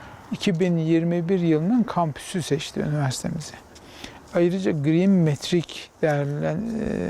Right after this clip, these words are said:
e, ölçütleriyle kampüsleri değerlendiren, e, dünya sıralaması yapan kurum da, e, üniversitemizi iki bin yirmi birde üç yüz onuncu sıraya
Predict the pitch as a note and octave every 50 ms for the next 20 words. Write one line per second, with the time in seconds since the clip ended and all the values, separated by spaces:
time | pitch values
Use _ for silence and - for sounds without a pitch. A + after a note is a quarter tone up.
0 | - - A#3+ G#3+ D#3+ D3+ C3+ - - - - - - D3+ C#3+ D3+ E3 E3 D#3 C3+
1 | B2+ B2+ - - - - - - - - - - D#3+ D#3+ D#3 C3+ - E3 D3 -
2 | - F3 F3 G3 G#3+ F3 F3 D#3 D3+ D#3 D3+ D#3 D#3+ D#3 D#3 D#3 D#3 D3+ D3+ E3
3 | D#3+ D#3+ D3+ C#3+ C3+ - - - - - - - - - - E3+ C#3 C3+ C3+ C#3
4 | C3+ C3 B2+ C3 D3 D3 D3 D#3 D#3+ F3 F#3 F#3 - - - - - - - -
5 | - - - - - D#3+ D3 D3 D3 D3+ D3+ D#3 D3+ C3 - D#3+ D3 C3 - -
6 | C#3 C3+ B2+ A#2 - - - - - - - - - - - E3 F3 G3 F#3 D#3+
7 | B2+ A2+ C#3 G3 A#3+ C4+ - - - - - - - - - - - D3+ C#3+ C#3
8 | C3+ C3+ C#3 D3 C#3+ D3 E2+ - - F#3+ D#3 D#3+ E3+ F3 F3+ E3+ - - E3+ D3+
9 | C#3+ C#3 C#3+ F#3+ A#3 F3 - F3 E3 F3 E3+ E3 D#3 D#3 D#3 D3+ D#3 D#3 D#3 D3+
10 | C#3+ C3+ D3 C#3+ C#3 C3 A#2+ A2+ C3 D3+ G3+ A#3 - - - - - - - -
11 | - - - - - G#3 F3 - - - - G#3+ G#3 G#3 G3+ - - F3+ E3+ F3
12 | E3+ D#3+ D#3 D3+ C#3+ F3+ E3+ - - - C3+ B2 B2 A#2 A2+ A2+ A2